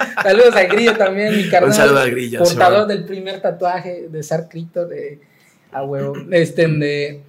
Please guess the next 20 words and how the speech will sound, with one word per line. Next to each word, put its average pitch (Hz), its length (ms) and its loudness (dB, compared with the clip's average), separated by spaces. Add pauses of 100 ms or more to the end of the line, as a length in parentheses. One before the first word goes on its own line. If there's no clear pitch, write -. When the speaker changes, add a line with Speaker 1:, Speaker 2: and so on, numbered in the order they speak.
(460)
Speaker 1:
Y, 165 680 -4
pues, 170 260 -6
le 175 100 0
dije: 208 200 -2
"Va, 285 320 -4
sobre, 294 360 -4
Simón, 247 360 -4
sí 262 100 -8
te 247 120 2
lo 196 140 2
armo". 208 340 0
Y, 175 80 -2
pues, 160 340 -8
allá 147 160 -6
el 165 80 -4
Somos 185 260 -12
me 180 60 -16
dice: 170 200 -14
"Pues, 135 320 -20
¿quieres, 240 280 0